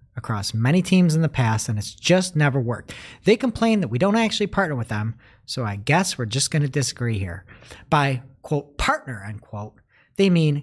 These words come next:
quote, "We scratch your back and you scratch ours with stuff like A A R, auto applied recommendations. And by partner, I mean, as we've told them, we manage millions of dollars in advertising to you as our side. So now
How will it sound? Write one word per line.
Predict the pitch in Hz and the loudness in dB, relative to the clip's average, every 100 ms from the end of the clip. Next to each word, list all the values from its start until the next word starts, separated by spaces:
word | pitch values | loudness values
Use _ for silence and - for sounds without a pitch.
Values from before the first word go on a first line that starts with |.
| - | -8
quote, | - 135 127 | -6 -4 -2
"We | 208 269 | 0 0
scratch | - 262 285 - | 2 2 2 0
your | 196 | 0
back | 151 185 254 254 | 4 4 4 2
and | 233 | 0
you | 233 | 0
scratch | - 220 226 190 | 2 0 0 2
ours | 202 180 | 0 0
with | 120 | -4
stuff | - 147 | -4 -2
like | 139 110 - | -2 -6 -6
A | - 180 190 | -2 0 0
A | 175 180 | 0 -2
R, | 123 120 95 - | -2 -4 -4 -8
auto | 117 113 117 | -6 -4 -4
applied | 110 110 101 | -6 -8 -8
recommendations. | 95 - 113 156 - 180 - - - - | -8 -10 -6 -4 0 -2 -4 -12 -20 -8
And | 127 | -4
by | 113 98 | -4 -6
partner, | - - 269 135 143 175 - - | -4 -2 0 0 0 -4 -14 -4
I | |
mean, | 127 123 117 117 117 | -2 2 0 -2 -6
as | 107 | -6
we've | 117 - | -6 -4
told | 196 208 | -2 0
them, | 139 123 - - - | 2 0 -4 -16 -2
we | 165 | 4
manage | 214 226 220 190 | 6 6 4 2
millions | 170 185 247 262 240 | 2 4 4 2 0
of | 214 | 0
dollars | 214 190 220 202 | 0 2 0 0
in | 185 | -2
advertising | 196 196 170 139 120 110 | -2 0 0 0 -2 -4
to | - 117 | -4 -2
you | 110 110 - - - - | -2 -4 -8 -20 -20 -4
as | 135 120 - - | -2 -2 -4 -4
our | 127 190 233 | 0 2 2
side. | 214 - 269 220 98 92 _ _ _ _ | 0 2 2 2 -2 -12 _ _ _ _
So | - - | -6 2
now | 180 220 208 196 185 | 4 4 2 0 -6